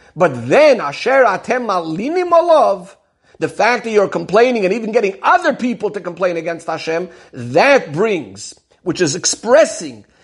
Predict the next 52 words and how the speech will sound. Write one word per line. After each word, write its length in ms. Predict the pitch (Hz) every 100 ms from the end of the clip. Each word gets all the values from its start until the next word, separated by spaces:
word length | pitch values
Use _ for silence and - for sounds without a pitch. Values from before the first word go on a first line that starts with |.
| _
the 160 | 165 -
inappropriate 1040 | - 320 277 - - 226 269 254 240 196 165
behavior 560 | 175 165 240 202 180
of 100 | 175
the 60 | 180
Yidden, 520 | 220 233 294 311 151 - _
that's 500 | 131 127 170 262 196
going 260 | 170 190 175
to 80 | 170
be 120 | 202
the 120 | 214
reason 400 | 226 277 233 220
for 200 | 196 180
Bo'erev, 600 | 147 254 - 220 247 202
that 160 | 170 180
in 80 | 196
the 60 |
meat 360 | 220 233 330 233
you're 120 | 196
going 260 | 170 185 185
to, 100 | 180
in 200 | 185 160
the 200 | 156 -
evening 320 | 254 202 180
you're 380 | 160 165 165 151
gonna 300 | 139 156 147
get 200 | 165 185
the 80 | 226
meat, 460 | 262 330 240 - - -
which 200 | 185 190
is 120 | 190
a 100 | 208
bothersome 720 | 160 240 302 269 220 214 202
and 80 | 202
an 80 |
inconvenient 680 | 208 240 185 175 165 165 147
time. 340 | 160 120 95 113 _ _ _ _ _ _ -
Says 300 | - 240 294
the 140 | 220 220
Rebbe, 260 | 226 269
now 320 | 220 190 247 285
we'll 160 | 233
also 260 | 240 277 240
be 180 | 202 208
able 200 | 220 226
to 120 | 220
understand 540 | 190 180 233 240 202
why 140 | 185 175
Rashi 500 | 175 220 240 - 170
switches 640 | - 151 214 262 220 190
the 60 | 175
order 580 | 185 233 254 165 151